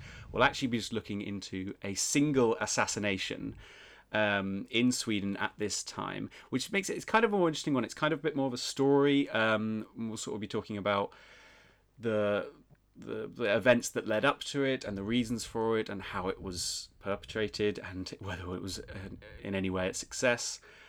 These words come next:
Um, but our story starts with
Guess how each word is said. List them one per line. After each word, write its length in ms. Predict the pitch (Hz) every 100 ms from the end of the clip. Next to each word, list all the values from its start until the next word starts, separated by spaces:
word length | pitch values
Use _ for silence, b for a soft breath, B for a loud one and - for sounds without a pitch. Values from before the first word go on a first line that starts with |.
| B -
Um, 440 | 107 107 104 104 B B B
but 100 | 123
our 260 | 123 123 123
story 380 | - 190 190 175
starts 540 | - 117 110 107 - -
with 400 | 107 107 101 98